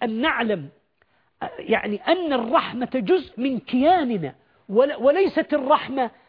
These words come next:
عملاً يعني ن-، نتفضل به ت-، لا، لا، جزء من ديننا،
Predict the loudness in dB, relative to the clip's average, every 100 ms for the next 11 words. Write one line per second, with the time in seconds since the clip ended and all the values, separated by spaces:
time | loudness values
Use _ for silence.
0 | _ 0 2 4 2 2 -2 -10 _ _
1 | -4 -2 -2 -4 -4 -4 -6 -10 _ _
2 | -18 -12 -6 -6 -2 0 0 2 2 2
3 | 0 2 0 0 -4 -4 -2 -2 -2 -4
4 | -4 0 0 0 -4 -4 -2 0 2 2
5 | 4 2 0